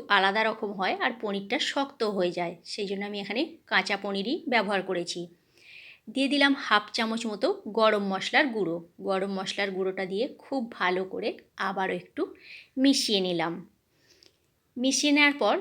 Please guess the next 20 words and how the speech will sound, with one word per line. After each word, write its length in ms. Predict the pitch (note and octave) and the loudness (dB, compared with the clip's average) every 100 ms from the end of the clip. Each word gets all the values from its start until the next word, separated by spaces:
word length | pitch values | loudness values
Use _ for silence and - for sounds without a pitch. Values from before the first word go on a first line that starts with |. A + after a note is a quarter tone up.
| C4+ | 0
দিয়ে 180 | A#3 G#3+ | 2 2
দিচ্ছি 260 | G#3+ - A3+ | 2 0 -2
এখানে 220 | A3+ C4 D4+ G3 | 0 -2 -4 -2
দু 80 | C#4 | -2
চামচ 380 | D#4 D4+ B3 A#3 - | 0 0 0 0 -4
মতো 220 | G3 G3 E4 - _ _ _ - | -6 -2 -2 -4 _ _ _ 2
ফ্রেশ 240 | - - - | 6 6 4
ক্রিম। 260 | - G3 E3+ F3+ - _ _ - | 2 2 2 -4 -14 _ _ -8
এখানে 360 | A3 A3+ C#4 D4 | -8 0 2 4
আমি 140 | A#3+ C4+ - - - G#3+ | 2 0 -4 -8 0 0
আমুলের 420 | G#3 A3+ A#3 B3 B3 | 2 4 6 6 2
ফ্রেশ 220 | - F#3+ - | 0 0 -2
ক্রিমটা 360 | G#3 G3 G3 C4+ - - | -4 -4 0 0 -2 -6
ব্যবহার 400 | G#3 A#3 A3 F#3+ F#3+ | 2 2 4 2 2
করেছি, 300 | F3 F3 F3 F#3 _ - | -2 -2 -6 -10 _ -10
তোমাদেরকে 460 | G3 F#3+ F#3+ F#3 | -6 -4 -4 -4
আমি 140 | F#3+ B3 - | -4 -4 -2
প্যাকেটটা 420 | G3+ G3 F#3+ A#3 D#4+ - A#3 | -4 -4 -6 -4 -4 -8 -2
দেখিয়ে 340 | C4+ C4 - F#3+ | 0 0 0 -2
দিচ্ছি। 380 | F3+ F3 - | -2 -6 -8